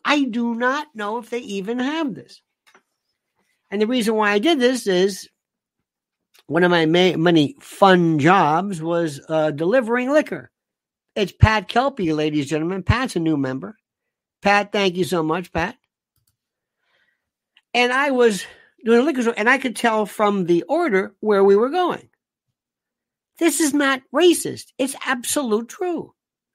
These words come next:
Absolutely true. People don't wanna hear this. They feel uncomfortable. It's like, "Wait a minute, excuse me. Stop it."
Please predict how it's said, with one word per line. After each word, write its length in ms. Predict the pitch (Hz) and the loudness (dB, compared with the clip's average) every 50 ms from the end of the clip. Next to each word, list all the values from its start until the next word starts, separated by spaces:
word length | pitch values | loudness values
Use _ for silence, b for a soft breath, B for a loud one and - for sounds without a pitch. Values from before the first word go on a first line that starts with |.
| _ _ - | _ _ -4
Absolutely 880 | 269 269 277 269 277 - - - - 320 311 240 196 180 170 214 240 233 | -2 -2 -2 -2 -6 -8 -10 -8 -4 -4 -2 0 -2 -2 -4 -6 -10 -10
true. 360 | - 302 311 - - 185 - _ _ _ - | -10 -10 -10 -8 -10 -10 -12 _ _ _ 2
People 240 | - 311 311 311 294 | 4 4 4 6 4
don't 120 | 285 277 | 4 4
wanna 160 | 277 285 320 | 4 2 4
hear 220 | 320 330 370 392 359 | 4 4 4 4 2
this. 140 | 269 185 - | 0 0 -2
They 100 | 269 233 | -2 -4
feel 220 | - 294 302 302 | -2 0 0 2
uncomfortable. 560 | 311 311 285 - 359 370 320 311 262 185 147 | 2 2 4 4 2 4 2 2 0 0 0
It's 100 | 135 127 | -2 -2
like, 160 | 151 - - - | -4 -6 -8 -4
"Wait 140 | 302 339 | -2 0
a 40 | 370 | 0
minute, 140 | 330 269 - | 0 0 -2
excuse 500 | - - - - - 370 403 392 302 240 | -6 -14 -14 -8 -6 -2 -2 -2 -2 -2
me. 260 | - 123 113 - _ _ _ _ _ _ _ _ _ _ _ _ _ _ _ _ _ _ _ | -6 -10 -10 -12 _ _ _ _ _ _ _ _ _ _ _ _ _ _ _ _ _ _ _
Stop 400 | - - - 285 320 359 359 - | -16 -8 -4 -2 -2 0 0 0
it." 240 | 226 151 - - _ | -2 -4 -4 -6 _